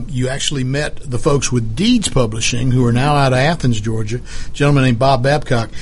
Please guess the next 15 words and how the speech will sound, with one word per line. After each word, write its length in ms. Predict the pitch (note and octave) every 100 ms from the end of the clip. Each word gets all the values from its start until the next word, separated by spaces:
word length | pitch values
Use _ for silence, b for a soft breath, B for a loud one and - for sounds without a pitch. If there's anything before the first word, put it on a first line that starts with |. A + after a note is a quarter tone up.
| B B
And 360 | D3 C3+ C3 A#2+ - - - -
he 240 | - C#3+
liked 340 | F#3 E3 D#3 -
your 80 | C3
work, 360 | C3 E3 G3+
and 120 | B2+
he 140 | A#2+ C#3
decided 540 | B2+ - C#3+ C#3 B2+
that 180 | B2+ -
he 140 | C3
wanted 320 | C#3 C#3 C3 B2
to 40 |
see 240 | - D3+
your 220 | C3+ B2+ B2
next 480 | C#3 F3+ - -